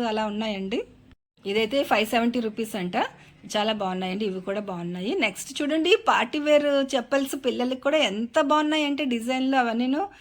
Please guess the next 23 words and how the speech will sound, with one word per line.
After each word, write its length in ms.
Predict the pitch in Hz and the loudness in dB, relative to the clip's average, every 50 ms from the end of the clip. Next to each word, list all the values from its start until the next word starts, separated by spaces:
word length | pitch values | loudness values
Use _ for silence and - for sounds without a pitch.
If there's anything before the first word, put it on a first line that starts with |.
| - - - _ - | -20 -20 -20 _ -4
చాలా 280 | - 208 208 233 247 254 | -2 0 0 0 0 -2
న-, 240 | 254 233 202 208 | -2 -2 -2 -2
బాగా 280 | 220 226 226 226 240 294 | -2 0 0 0 0 0
నచ్చే 300 | 285 247 233 220 - 247 | 0 0 -2 -2 -2 -4
పార్టీ 320 | 240 - 214 202 214 214 262 | 0 0 0 -2 0 -2 -2
వేర్‌వి 320 | 247 240 240 240 240 247 | 0 0 0 0 -2 -2
చాలా 280 | 240 240 233 214 208 226 | -2 -2 -2 -2 -2 -2
బాగున్నాయన్నమాట. 680 | 220 220 214 208 208 214 214 208 202 185 180 180 208 311 453 - - - - - - - 202 | -2 -2 -2 -2 -2 -2 -4 -4 -4 -6 -6 -4 -2 -4 -4 -4 -8 -18 -20 -20 -18 -10 -6
ఆ, 80 | 190 190 196 | -4 -2 -2
అదేంటంటే 640 | 202 202 196 196 196 196 202 196 196 214 214 214 254 | -2 -2 -2 -2 -4 -2 -4 -4 -6 -6 -4 -2 0
మనకి 240 | 254 233 233 233 240 | 0 0 0 -2 -4
త్రీ 180 | 233 247 240 240 | -2 0 2 2
నైంటీ 280 | 233 233 214 220 214 233 | 2 2 0 0 -2 -2
ఫైవ్ 300 | - 233 226 208 208 214 220 226 233 233 - - - - - - | -2 -2 -2 -2 -2 -2 -2 -2 -4 -6 -10 -16 -20 -20 -16 -6
లేకపోతే 380 | 196 190 202 - - 214 214 208 | -4 -4 -4 0 0 0 2 2
ఫైవ్ 260 | 202 - 208 214 214 | 2 0 0 0 0
సెవెంటీ 600 | 214 - 226 208 202 202 202 208 214 214 220 233 - 226 | 0 -2 -2 -2 -2 -6 -6 -4 -4 -4 -4 -4 -4 -2
అలా 160 | 226 214 226 | 0 2 2
ఉన్నాయండి. 480 | 214 208 214 220 220 214 208 208 214 254 | 2 2 2 2 0 0 0 -2 -2 -2
ఒక్కొక్కటి 500 | 247 214 - 247 208 - - 226 220 320 | -2 -2 -4 -8 -8 -8 -6 -4 -2 0
ఒక్కొక్క 340 | 294 233 226 233 226 - 247 | -2 -2 -2 -6 -4 -4 -4
రేట్లలో 440 | 233 226 208 196 - 233 233 247 220 | -2 -2 -4 -4 -4 -2 0 0 0
ఉన్నాయి. 380 | 208 202 208 208 202 202 247 | -2 -4 -6 -6 -4 -4 -4